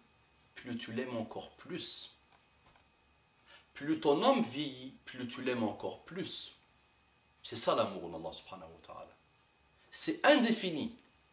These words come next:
C'est des choses que vous ne pouvez pas imaginer, l'amour en Allah subhanahu wa ta'ala. Tahabba fillahi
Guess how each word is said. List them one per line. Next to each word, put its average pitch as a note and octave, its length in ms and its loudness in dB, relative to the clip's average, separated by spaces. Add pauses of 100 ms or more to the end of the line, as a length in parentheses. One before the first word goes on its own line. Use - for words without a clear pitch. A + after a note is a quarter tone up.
(760)
C'est F3 200 2
des F#3 120 2
choses - 340 2
que F#3+ 100 -2
vous F#3 180 0
ne A#3 100 8
pouvez G3+ 320 0
pas - 320 8
imaginer, F3 600 2 (120)
l'amour B2 320 4
en A#2+ 100 2
Allah A#2 200 2
subhanahu F#2+ 440 -6
wa F2 80 -10
ta'ala. E2+ 400 -12 (1700)
Tahabba G3+ 500 10
fillahi B3+ 540 10